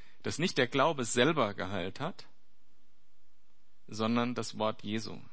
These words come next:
in dem Fall. Und der Glaube der Anlass war, dass Jesus das getan hat. Ist ein kompliziertes Thema.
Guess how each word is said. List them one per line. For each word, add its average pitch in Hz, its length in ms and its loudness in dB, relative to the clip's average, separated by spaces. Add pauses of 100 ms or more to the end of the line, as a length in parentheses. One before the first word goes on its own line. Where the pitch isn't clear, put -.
(120)
in - 80 -8
dem - 160 -8
Fall. - 280 -8 (1120)
Und 98 100 -8
der 95 100 0
Glaube 98 380 0
der 92 180 -4
Anlass 95 400 -4
war, - 160 -8
dass - 180 -8
Jesus 92 220 -8
das - 220 -8
getan 90 360 -8
hat. - 220 -8 (3000)
Ist 127 180 -2
ein 156 60 -4
kompliziertes 135 640 0
Thema. 170 420 0